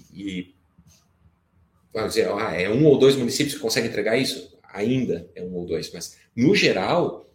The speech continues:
a gente tá tendo hoje índices de quatro, cinco dias pra poder abrir um negócio. Enquanto no passado a gente chegou a ter quatrocentos dias. Então, mostra a melhora do ambiente empreendedor.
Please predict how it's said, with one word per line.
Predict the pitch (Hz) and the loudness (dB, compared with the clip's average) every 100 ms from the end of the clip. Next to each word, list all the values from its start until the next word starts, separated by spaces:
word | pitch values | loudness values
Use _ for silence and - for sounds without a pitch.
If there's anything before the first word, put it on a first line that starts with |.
| _ | _
a | 90 | -12
gente | 95 95 - | -10 -10 -8
tá | 113 | -6
tendo | 113 117 123 98 | -2 0 0 -2
hoje | 101 104 127 104 | -2 -2 -6 -6
índices | 104 - 131 | -6 -6 -6
de | 127 - | -8 -8
quatro, | 101 107 - | -6 -6 -8
cinco | - - 95 101 | -10 -12 -12 -14
dias | 80 90 - | -10 -8 -6
pra | 113 110 110 | -6 -6 -8
poder | - 117 101 | -4 -2 -2
abrir | 98 90 | -4 -8
um | 90 | -12
negócio. | 104 - - - _ _ _ _ _ | -12 -14 -16 -20 _ _ _ _ _
Enquanto | 90 87 | -10 -8
no | 104 | -10
passado | - 113 - 85 87 | -8 -6 -4 -4 -4
a | 101 | -6
gente | 117 | -6
chegou | - 113 92 | -6 -4 -6
a | |
ter | - | -6
quatrocentos | - 107 - 95 92 - | -12 -10 -8 -8 -10 -12
dias. | - - - - _ _ | -16 -14 -14 -14 _ _
Então, | _ _ 82 78 82 - _ | _ _ -20 -20 -18 -18 _
mostra | 87 101 - 147 | -4 -2 -2 0
a | |
melhora | 147 110 95 | 0 0 -2
do | 107 | -2
ambiente | 117 117 113 | -4 -6 -10
empreendedor. | 123 151 156 | -10 -8 -8